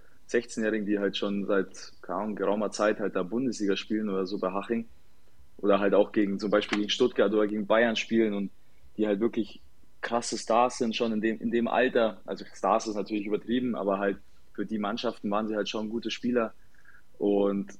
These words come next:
da hab ich schon halt natürlich Spiele mitgenommen, wo ich, äh,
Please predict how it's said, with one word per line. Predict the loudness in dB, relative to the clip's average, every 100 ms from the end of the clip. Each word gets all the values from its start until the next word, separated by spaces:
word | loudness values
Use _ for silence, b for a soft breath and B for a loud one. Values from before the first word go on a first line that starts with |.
| -16 -6
da | -2
hab | -2
ich | -2 0
schon | 0 0
halt | -2
natürlich | -2 -2 -2
Spiele | 0 0 2
mitgenommen, | 0 0 -2 -2 0
wo | 2
ich, | 2 0 -6
äh, | -2 2 4 4 4